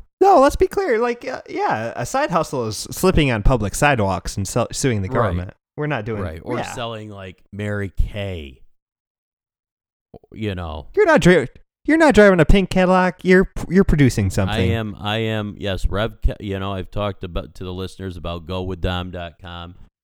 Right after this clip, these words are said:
Speaker 2: I've taken that down. It's been taken down 'cause I'm going to be retooling it.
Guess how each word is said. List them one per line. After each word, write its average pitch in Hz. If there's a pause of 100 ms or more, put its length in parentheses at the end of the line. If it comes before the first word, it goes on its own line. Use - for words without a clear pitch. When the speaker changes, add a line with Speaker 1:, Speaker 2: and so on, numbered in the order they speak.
(100)
Speaker 2:
I've 98
taken 107
that 87
down. 92 (340)
It's 87
been 90
taken 87
down 82
'cause -
I'm 82
going 85
to 78
be 78
retooling 82
it. 95